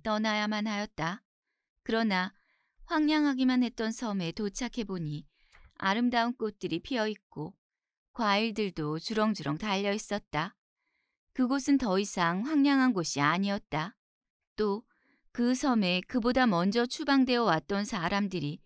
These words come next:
그를 따뜻하게 맞아주었다. 그곳에서 그는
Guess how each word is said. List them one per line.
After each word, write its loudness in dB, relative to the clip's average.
그를 0
따뜻하게 -4
맞아주었다. -2
그곳에서 0
그는 -2